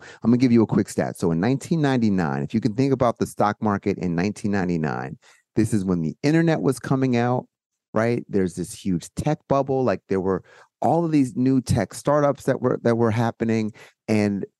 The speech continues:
by two thousand one, it was all collapsing, right? So nineteen ninety-nine, we're, like, on the precipice of this great revolution in terms of the internet. So in nineteen ninety-nine, one hundred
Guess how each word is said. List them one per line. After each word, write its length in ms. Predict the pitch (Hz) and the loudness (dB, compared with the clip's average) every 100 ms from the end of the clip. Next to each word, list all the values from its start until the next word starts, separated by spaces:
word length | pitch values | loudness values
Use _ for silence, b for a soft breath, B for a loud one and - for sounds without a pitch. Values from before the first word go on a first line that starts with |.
| _ - | _ 0
by 200 | 101 104 | 0 0
two 240 | - 180 | -2 0
thousand 560 | 175 147 127 120 104 95 | 2 2 0 0 -2 0
one, 560 | 113 135 104 98 95 - 107 | 2 2 2 0 -6 -4 0
it 100 | 104 | 2
was 200 | 101 95 | 2 2
all 180 | 87 | 2
collapsing, 720 | 87 92 80 69 - - - - B B | 0 -2 0 0 -4 -12 -12 -12 B B
right? 140 | - 151 | -2 0
So 100 | 214 | 0
nineteen 420 | 107 208 - 208 | 2 0 0 2
ninety-nine, 540 | 190 160 131 147 139 | 2 2 2 2 2
we're, 100 | 120 | 2
like, 200 | 120 110 - | 2 0 0
on 180 | 104 95 | -2 0
the 60 | |
precipice 840 | - - 180 185 160 - 143 139 - b b - | -2 -2 -2 -2 -2 0 0 0 -4 b b -2
of 320 | 110 110 98 - | 2 2 0 -4
this 220 | 110 101 | -2 -2
great 560 | - - 120 147 151 - _ | -6 -2 2 4 4 0 _
revolution 880 | - 107 117 113 107 113 107 110 98 | -2 0 2 0 0 0 0 -2 -2
in 140 | 85 92 | -2 -4
terms 260 | 104 95 | -4 -4
of 80 | 87 | -2
the 160 | 87 - | -2 -2
internet. 460 | 80 71 62 - b b b | -2 -2 -4 -6 b b b
So 280 | - 113 101 | 0 0 2
in 180 | 107 | 0
nineteen 360 | 107 156 - 160 | 0 -2 -2 -2
ninety-nine, 760 | 147 139 117 123 156 123 113 107 _ _ _ _ _ | 0 2 2 2 0 0 -2 -4 _ _ _ _ _
one 280 | 113 143 190 | 0 2 0
hundred 380 | 175 165 160 | -2 0 0